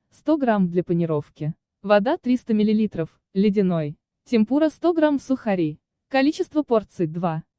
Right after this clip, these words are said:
Подготовьте все ингредиенты. Вешенки разделите на пучки желаемого размера. Длинные ножки отрежьте, оставив только шляпки. Добавьте итальянские травы, молотый черный перец и соевый соус.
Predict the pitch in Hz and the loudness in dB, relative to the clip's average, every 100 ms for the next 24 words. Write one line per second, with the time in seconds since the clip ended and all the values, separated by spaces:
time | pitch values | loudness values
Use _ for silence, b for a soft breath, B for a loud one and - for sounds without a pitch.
0 | - 220 226 240 349 - 302 - 320 302 | 0 2 2 2 0 0 -6 0 2 4
1 | 220 185 175 160 151 - 156 - _ _ | 2 2 0 0 -2 -4 -8 -10 _ _
2 | _ 214 226 320 359 311 277 233 202 247 | _ -2 0 2 0 0 0 0 2 0
3 | 311 294 254 220 - 262 262 247 208 196 | 2 0 0 -2 -4 -2 2 2 4 2
4 | 190 180 180 175 170 156 147 - _ _ | 2 2 0 0 -2 0 -4 -8 _ _
5 | 202 214 277 320 285 262 226 - 214 202 | 0 2 4 4 2 2 0 0 -2 0
6 | 220 269 - 190 196 _ 190 - 311 339 | 0 -2 -4 -8 -8 _ -4 0 0 0
7 | - 269 247 226 190 165 - - 156 - | 0 -2 -2 -6 -2 -4 -4 -8 -8 -8
8 | _ 202 220 269 381 339 294 247 240 240 | _ 2 4 4 2 2 0 2 0 -2
9 | - 208 - 240 269 185 - 202 214 196 | -2 -4 2 2 2 -2 -2 2 2 2
10 | 190 - 214 190 185 247 330 320 - _ | -2 0 0 0 -2 0 2 0 -4 _
11 | 208 202 233 214 185 - 180 151 151 - | -6 -2 0 2 2 0 -2 0 -2 -12